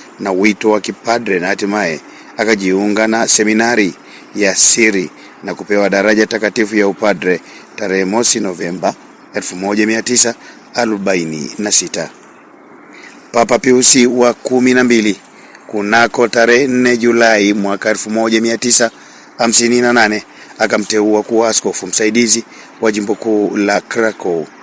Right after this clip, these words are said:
nchini Polandi. Akatekeleza dhamana ya kufundisha, kuongoza na kuwatakatifuza watu wa Mungu kwa hari, moyo mkuu na unyenyekevu wa hali ya juu kabisa.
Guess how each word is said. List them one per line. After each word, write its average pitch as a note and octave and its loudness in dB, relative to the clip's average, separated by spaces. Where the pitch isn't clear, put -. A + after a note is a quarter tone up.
nchini F#2+ -4
Polandi. D#2+ -4
Akatekeleza A#2+ 2
dhamana G#2 0
ya G2+ 0
kufundisha, F2+ -4
kuongoza G#2 2
na A#2 0
kuwatakatifuza A#2 -2
watu G2+ 0
wa G#2+ -2
Mungu A2+ 2
kwa G#2+ 4
hari, G#2 2
moyo G#2+ 2
mkuu B2 2
na A#2+ 0
unyenyekevu A2+ 2
wa E2+ -2
hali G2+ 2
ya G#2 4
juu F#2 -2
kabisa. E2+ -4